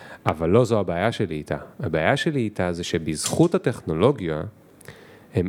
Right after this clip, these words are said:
אפשרו לדברים שהיו פעם מאוד מסובכים להיות מאוד קלים, אבל דברים שהם מאוד מסוכנים.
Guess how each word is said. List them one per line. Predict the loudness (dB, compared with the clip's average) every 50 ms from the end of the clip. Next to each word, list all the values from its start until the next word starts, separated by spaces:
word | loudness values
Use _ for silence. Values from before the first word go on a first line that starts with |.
| 0 -2
אפשרו | -2 -2 -2 -2 0 2 2 4 4
לדברים | 2 0 0 -2 -2 0 0 0 0
שהיו | 0 0 0 2 2 2 0 0
פעם | -2 -2 0 0 0
מאוד | 0 0 0 0 0
מסובכים | -4 -4 -4 -6 -6 -6 0 4 4 4 4 2
להיות | -2 0 0 2 2 0 0 -2
מאוד | 0 0 0 0 -2
קלים, | -4 -6 -4 -4 -2 0 0 0 0 -2 -6 -8 -16 -8 -6
אבל | -6 -6
דברים | -2 -2 0 2 2 2
שהם | 2 -2 -2 0
מאוד | 0 -2 -2
מסוכנים. | -2 -4 -6 -6 -4 -4 -4 -4 -4 -6 -8